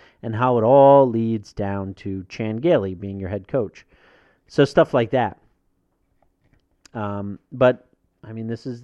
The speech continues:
it, it might just be happening again. So Ezekiel Elliott, he's hanging out in Mexico 'cause he wants, he wa-, he's pulling a Le'Veon Bell.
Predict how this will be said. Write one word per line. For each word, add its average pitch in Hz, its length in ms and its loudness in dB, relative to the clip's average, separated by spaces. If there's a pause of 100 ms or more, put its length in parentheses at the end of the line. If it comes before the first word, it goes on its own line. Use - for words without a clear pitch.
it, 107 240 -16
it 95 80 -14
might 101 180 -8
just - 180 -14
be 120 120 -6
happening 110 340 -4
again. 123 240 -4
So 107 400 0 (500)
Ezekiel 175 360 2
Elliott, 151 340 6
he's 165 240 -4
hanging 143 300 0
out 131 100 -2
in 107 100 -8
Mexico 107 640 -4 (380)
'cause 98 680 -4
he - 140 -8
wants, 113 260 -6
he 117 140 -4
wa-, 113 80 -4
he's 120 240 -6
pulling 135 300 -2
a - 20 -2
Le'Veon 127 420 -2
Bell. 143 280 -2